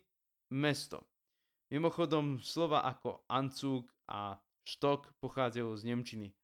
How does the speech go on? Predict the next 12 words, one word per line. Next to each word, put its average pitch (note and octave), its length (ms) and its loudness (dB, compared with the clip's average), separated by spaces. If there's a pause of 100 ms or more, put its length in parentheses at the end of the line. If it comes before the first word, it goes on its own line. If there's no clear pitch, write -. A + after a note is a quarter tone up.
(120)
alebo B2+ 320 4
napríklad C#3 560 0 (220)
štácion, C3+ 680 0 (760)
stanica, C#3+ 640 2 (200)
taktiež C#3+ 540 -4
nemeckého B2 640 -4 (240)
pôvodu. A#2+ 560 -2 (880)
Aj C3+ 160 0
s C3+ 160 -4
inými D3+ 320 2
takými B2 400 -2
slovami B2 480 -2